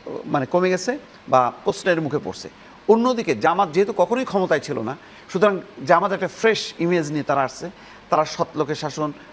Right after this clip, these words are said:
এই, এই নানান রকম বয়ান দিচ্ছে। আর গত পনেরো বছরে তো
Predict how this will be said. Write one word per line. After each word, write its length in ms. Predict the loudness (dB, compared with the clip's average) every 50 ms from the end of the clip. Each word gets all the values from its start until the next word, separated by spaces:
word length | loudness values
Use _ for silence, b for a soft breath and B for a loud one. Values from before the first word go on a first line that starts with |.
| B B -20 -16 -4 -2
এই, 100 | -2 0
এই 200 | 2 0 0 0
নানান 320 | 0 0 0 0 0 0
রকম 220 | 0 0 0 -2 -2 -10 -12 -6
বয়ান 300 | 0 2 2 2 2 -2
দিচ্ছে। 300 | -4 -6 -8 -8 -6 -6 -6 -4
আর 80 | -4 -2
গত 220 | -2 -2 -2 -2 -4 -4
পনেরো 260 | -4 -2 0 -2 0
বছরে 280 | 0 -2 -2 -2 -4 -2
তো 200 | 0 0 0